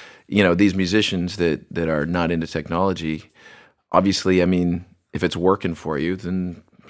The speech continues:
whatever. But, uh, it just depends on how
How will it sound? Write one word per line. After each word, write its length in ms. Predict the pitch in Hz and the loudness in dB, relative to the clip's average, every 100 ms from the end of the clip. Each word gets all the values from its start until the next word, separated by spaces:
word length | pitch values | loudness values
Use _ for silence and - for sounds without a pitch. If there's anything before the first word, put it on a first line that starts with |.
| - - | -16 -14
whatever. 500 | - 85 98 92 80 - - | -4 -2 0 -2 -6 -10 -2
But, 280 | 85 78 - | 0 0 -4
uh, 80 | - - - | -16 -16 -6
it 120 | 95 | -4
just 320 | 90 90 - | -2 -4 -4
depends 340 | 92 87 87 87 | -6 -4 -4 -4
on 320 | 73 71 - _ _ _ _ - | -4 -4 -8 _ _ _ _ -16
how 400 | - 80 82 | -6 -2 -2